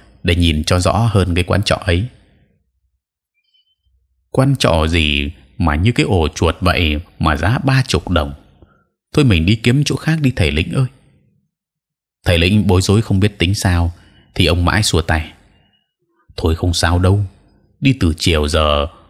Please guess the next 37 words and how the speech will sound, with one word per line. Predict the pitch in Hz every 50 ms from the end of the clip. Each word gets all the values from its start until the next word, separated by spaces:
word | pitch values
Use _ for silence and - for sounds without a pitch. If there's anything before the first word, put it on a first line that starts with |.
| _ _
cũng | - 143 139 175 165
đâu | 139 123 120
có | - 147
thấy | - - 139 151
cái | 165 156
quán | - 135 139 156 170
trọ | - - - - 90
nào | 82 76 67 73
đâu, | 80 107 127 139 143 - _ _ _ _ _ _ _ _ _ _ _ _
chắc | - 175 - -
đoạn | 131 117 - - 87 90
đường | 87 76 69 67 -
phía | - 127
trước | - - - 185 - - 135 123 -
cũng | - 113 - -
không | - 110 92 85
có | - 95 -
đâu. | 95 82 82 - - _ _ _ _ _ _ _ _ _ _ _ _ _
Mình | - 90 80 76 71 78
đi | 85 95 92
cũng | - - 113 147 131
cả | - - 76 73
ngày | 76 76 76 73 73
rồi, | 73 78 71 71 78 76 _ _ _ _ _ _ _ _ _ _ _
có | - 131
chỗ | 139 - - 151 151 143
để | 117 87 78
nghỉ | 80 80 76 71 71
ngơi | 76 87 107 113
cho | - 127 117
lại | 98 - - 92
sức | - - - -
mai | 117 110 107
đi | 110 110 107 -
tiếp | - 202 196 -
là | 90 76
được." | 78 82 78 - -